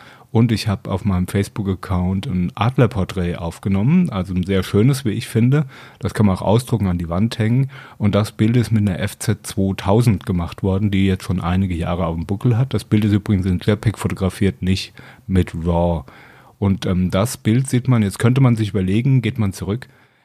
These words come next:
hätte ich das Bild, könnte ich das Bild, dieses Bild heute mit einer Kamera,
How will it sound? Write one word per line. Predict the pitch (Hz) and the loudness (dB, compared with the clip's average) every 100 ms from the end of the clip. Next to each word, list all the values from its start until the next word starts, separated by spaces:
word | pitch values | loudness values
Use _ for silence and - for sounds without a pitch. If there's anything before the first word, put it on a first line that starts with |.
| _ | _
hätte | - 110 127 | -2 2 2
ich | 127 | 0
das | 101 - | -2 0
Bild, | 127 117 - | 0 0 -2
könnte | 107 160 151 | 2 2 2
ich | 135 | -2
das | - 101 | -4 -6
Bild, | - 110 104 | 0 0 2
dieses | 107 123 123 | 0 0 -2
Bild | - 98 95 - | -2 -2 -2 -2
heute | 104 104 - | 2 2 4
mit | 110 101 - | 2 2 -2
einer | 90 85 | -4 -4
Kamera, | - 90 95 87 82 | -4 -2 0 -2 -6